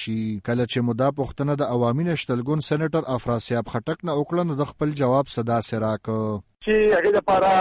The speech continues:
Speaker 2: حکومت، آه، یوه کمیټي جوړه کړې ده، آه، ډرافټینګ کمیټي، چې هغې کې د اټارني جنرال او نورو خلکو نه علاوه ځینې سیاسي خلک هم دي. نو زموږ پارټۍ طرف نه زه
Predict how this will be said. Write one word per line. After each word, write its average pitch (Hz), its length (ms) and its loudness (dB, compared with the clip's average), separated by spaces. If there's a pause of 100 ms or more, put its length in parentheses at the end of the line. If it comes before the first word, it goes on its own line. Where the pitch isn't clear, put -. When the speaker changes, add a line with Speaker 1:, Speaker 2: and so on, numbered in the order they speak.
(180)
Speaker 2:
حکومت، 160 420 -2 (140)
آه، 175 240 6 (180)
یوه 156 240 4
کمیټي 156 380 0
جوړه 165 240 4
کړې 208 180 2
ده، 160 120 4 (520)
آه، 139 140 2 (340)
ډرافټینګ 156 460 2
کمیټي، 131 380 2 (340)
چې 151 80 -6 (120)
هغې 143 220 2 (100)
کې 381 160 4 (520)
د - 20 4 (220)
اټارني 151 420 2
جنرال 170 420 2 (140)
او 143 80 4 (140)
نورو 165 200 4 (200)
خلکو 147 260 0
نه 139 100 4
علاوه 139 260 4 (120)
ځینې 160 240 2
سیاسي 135 300 2
خلک 151 240 2
هم 123 120 0
دي. 101 100 -4 (280)
نو 139 180 2
زموږ 175 300 0
پارټۍ 170 320 2
طرف 170 180 0 (120)
نه 180 60 2 (540)
زه 180 140 4